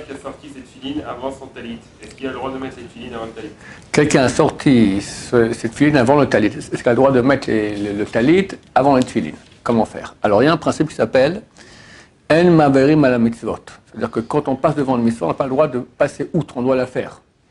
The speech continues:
Speaker 2: Euh, je ne peux pas maintenant aller faire une mitzvah qui est éloignée de moi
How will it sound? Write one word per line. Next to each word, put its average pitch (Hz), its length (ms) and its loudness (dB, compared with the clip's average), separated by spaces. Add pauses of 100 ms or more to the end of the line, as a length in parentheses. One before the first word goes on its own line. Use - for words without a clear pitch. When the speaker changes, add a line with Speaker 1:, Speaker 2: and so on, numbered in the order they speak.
(1300)
Speaker 2:
Euh, 110 320 -4
je - 60 -10
ne - 60 -16
peux 131 80 -2
pas 175 160 2
maintenant 139 600 0
aller 139 220 -4
faire 143 140 2
une 135 80 2
mitzvah 131 260 -2
qui 123 140 -8
est 123 60 2
éloignée 139 280 2
de 127 80 0
moi 131 540 0